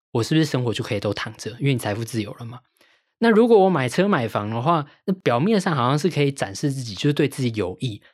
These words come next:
但买车买房是不是也可以给家人一个幸福安逸的生活，就是稳定安全的生活？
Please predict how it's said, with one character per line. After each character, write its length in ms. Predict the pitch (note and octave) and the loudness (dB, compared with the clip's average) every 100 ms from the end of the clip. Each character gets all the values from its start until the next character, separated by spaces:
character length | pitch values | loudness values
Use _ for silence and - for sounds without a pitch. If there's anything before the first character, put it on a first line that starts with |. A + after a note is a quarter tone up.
| _ | _
但 140 | A3+ | 2
买 180 | A#3+ B2+ | 2 0
车 140 | A#2 F#3 | 0 0
买 120 | C#3 | 2
房 140 | A#2 | 0
是 140 | A#2+ D#3+ | -2 -2
不 60 | |
是 100 | D#3+ | 0
也 80 | A#2+ | 0
可 120 | B2+ | 0
以 40 | C3+ | -4
给 160 | A2 | -4
家 200 | - A#2+ | -4 -2
人 140 | A#2 A2+ | -2 -2
一 40 | |
个 80 | A2+ | -4
幸 280 | - C#3 G#2 | -2 -2 -2
福 140 | G#2 G2 | -8 -10
安 180 | - B2 D#3 | -6 -4 -4
逸 120 | B2+ | -6
的 100 | G2 | -8
生 240 | - A2+ | -6 -6
活， 180 | A2 G#2+ - | -6 -10 -8
就 140 | - | -4
是 340 | C3+ C3+ B2 B2 | 0 0 -2 -4
稳 220 | C#3+ G#2 G#2+ | -2 -2 0
定 160 | D3 | -2
安 140 | C3 B2+ | 0 -4
全 160 | - | -4
的 80 | G2 | -8
生 220 | G2 A#2 | -12 -16
活？ 200 | A#2+ - | -16 -18